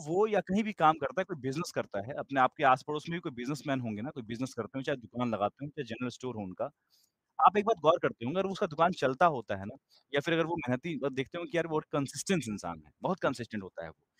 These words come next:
तबीयत थोड़ी बहुत खराब है, फिर भी वो दुकान पे जा रहा हो, किसी के फैमिली में भी ऐसा होता होगा। और अपने, अपना बहुत ख्याल भी रखता है, क्योंकि वो एक, उसे पता है कि अगर उसकी तबीयत खराब हुई,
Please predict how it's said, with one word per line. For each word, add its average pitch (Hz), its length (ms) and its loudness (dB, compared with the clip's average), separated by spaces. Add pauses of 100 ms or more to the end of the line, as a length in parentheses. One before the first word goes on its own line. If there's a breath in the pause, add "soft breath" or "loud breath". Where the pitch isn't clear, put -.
(300 soft breath)
तबीयत 143 260 4
थोड़ी 170 120 -2
बहुत 165 180 0
खराब 131 260 8
है, 165 40 -2
फिर 123 160 -2
भी 143 100 -6
वो 165 100 -2
दुकान 110 260 -2
पे 95 100 -12
जा 85 160 -8
रहा 82 120 -10
हो, 82 80 -12
किसी 147 240 -6
के 170 40 -4
फैमिली 117 300 2
में 170 80 2
भी 165 100 2
ऐसा 110 200 -2
होता 87 240 -14
होगा। 78 260 -20 (600 soft breath)
और 233 140 12
अपने, 214 280 8
अपना 208 340 6
बहुत - 220 6
ख्याल 160 280 12
भी 208 80 6
रखता 135 300 6
है, 190 120 4 (200)
क्योंकि - 220 -10
वो 226 220 4
एक, 226 80 -6 (220)
उसे 190 160 0
पता - 260 6
है 226 100 10
कि 180 180 -4
अगर 170 140 0
उसकी 208 360 -4
तबीयत 180 340 -4
खराब 151 280 6
हुई, 117 340 -4